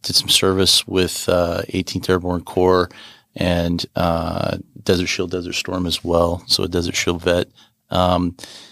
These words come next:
and then, uh, Germany as an enlisted as a crew chief. Uh,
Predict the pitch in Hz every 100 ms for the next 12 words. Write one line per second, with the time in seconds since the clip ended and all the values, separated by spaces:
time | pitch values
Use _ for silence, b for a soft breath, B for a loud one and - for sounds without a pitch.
0 | B - 95 95 98 95 92 92 92 90
1 | 87 _ - 101 101 101 107 - 95 98
2 | 95 92 87 98 92 87 - 98 - 101
3 | 95 - b b b b b - 90 87
4 | 87 50